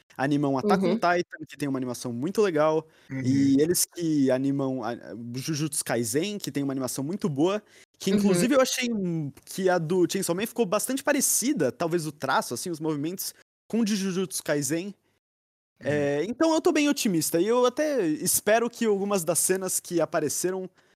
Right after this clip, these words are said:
Speaker 1: no trailer apareçam no anime mesmo, né? Ou pelo menos algo similar assim, porque ângulos muito bons, é, shots muito bons.
Speaker 3: Sim.
Speaker 2: Uhum.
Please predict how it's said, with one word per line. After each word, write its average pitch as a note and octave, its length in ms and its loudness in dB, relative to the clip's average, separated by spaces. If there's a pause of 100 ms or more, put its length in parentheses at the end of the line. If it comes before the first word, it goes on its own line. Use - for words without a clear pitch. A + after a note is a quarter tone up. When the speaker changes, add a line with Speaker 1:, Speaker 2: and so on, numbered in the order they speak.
(200)
Speaker 1:
no D3 280 0
trailer F#3+ 400 0
apareçam G#3+ 500 0
no E3 80 -4
anime D3 320 -2
mesmo, C3 380 -6
né? C3+ 120 -4
Ou B2+ 120 -2
pelo C3+ 200 -2
menos D#3 360 -6
algo C3+ 300 -2
similar C#3 500 -2
assim, D#3+ 340 -4 (420)
porque D3 960 2
ângulos F#3+ 420 4
muito D3+ 280 -4
bons, B2 480 -2
é, A2+ 380 0 (720)
shots F3 300 -2
muito C3+ 300 -6
bons. C3 420 -6 (480)
Speaker 3:
Sim. G3+ 260 2
Speaker 2:
Uhum. A3+ 60 -6